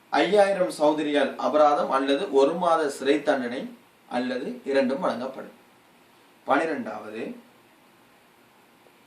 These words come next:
மாதா மாதம் அல்லது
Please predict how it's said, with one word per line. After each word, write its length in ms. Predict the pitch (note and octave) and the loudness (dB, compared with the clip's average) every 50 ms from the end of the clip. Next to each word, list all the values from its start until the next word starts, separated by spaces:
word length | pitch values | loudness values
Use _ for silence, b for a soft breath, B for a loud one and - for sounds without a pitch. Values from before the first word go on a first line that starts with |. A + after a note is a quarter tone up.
| _ _ _ _ _ _ _ _ _ _ _ _ - | _ _ _ _ _ _ _ _ _ _ _ _ -10
மாதா 480 | - C#3 D3 D#3 F3+ G#3 A3 A3 A3 G#3 | 0 4 6 6 8 6 6 6 4 4
மாதம் 500 | - G3 G3 F#3 F#3 G3 G3+ A3+ A#3 - | 4 4 4 4 6 6 4 4 2 0
அல்லது 540 | C#3 C#3+ D#3+ E3+ F3+ F3 F3+ G#3 A#3+ A#3 | 0 0 2 4 4 4 4 2 0 -4